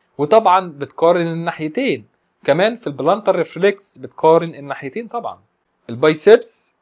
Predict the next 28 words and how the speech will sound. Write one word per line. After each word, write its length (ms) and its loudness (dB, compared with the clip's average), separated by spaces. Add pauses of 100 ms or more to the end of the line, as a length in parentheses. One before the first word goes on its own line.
(140)
النيرفز 480 0
بتاعتها 460 2
سي 520 -8
خمسة 380 -4
وستة، 420 -8 (480)
بعد 300 4
كده 300 0
تشوف 440 -8
البريكيو 600 -6
رادياليز، 800 0 (120)
تيجي 240 -2
على 120 4
التندون 360 -10
بتاعها 480 -4 (100)
وتخبط 520 -2
وتشوف 420 -12
الكونتراكشن 720 -4 (120)
بتاعها، 480 -2 (340)
والنيرف 400 -2
المسؤول 360 -2
عنها 420 2
سي 200 -12
خمسة 300 -4
وستة 300 -6
برضو. 260 -10 (480)
بعد 320 4
كده 480 0 (100)
ترايسبس، 880 2